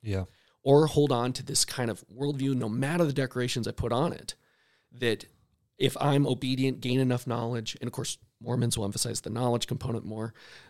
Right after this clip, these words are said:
Speaker 2: uh, L D S will emphasize the moral, morality, the ethical part.
Speaker 1: Right, right.
Speaker 2: But both are there, no matter which phase. But,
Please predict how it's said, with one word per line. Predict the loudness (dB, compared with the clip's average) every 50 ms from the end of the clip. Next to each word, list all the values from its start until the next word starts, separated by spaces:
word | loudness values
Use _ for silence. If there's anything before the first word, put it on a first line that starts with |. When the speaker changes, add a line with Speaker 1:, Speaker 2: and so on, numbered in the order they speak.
| -16 -12
Speaker 2:
uh, | -6
L | -2 -2 -2
D | 0 0 -2
S | -2 -2 -4
will | -6 -8
emphasize | -8 -4 -2 -2 -2 -2 -2 -4
the | -4 -6 -8 -10 -12 -14
moral, | -18 -18 -18 -16 -14 -14 -14 -12 -12
morality, | -10 -6 -4 0 0 0 0 -2 -4 -4
the | -2 0 0
ethical | 0 0 -2 -6 -8 -8 -10
part. | -10 -10 -12 -10 -6
Speaker 1:
Right, | -4 -4 -4 -4 -8 -10 -10
right. | -10 -8 -6 -6 -6 -4
Speaker 2:
But | -2 0 0 0 0 -2
both | 0 0 2 2 2
are | 0
there, | 0 0 -2 -2 -6 -6 -8
no | -6 -4
matter | -2 -2 -4 -4
which | -6 -6 -6 -6 -6 -8 -10 _ -20
phase. | -16 -14 -14 -14 -14 -18 -20 -20 _ _ _ _
But, | -6 -6 -4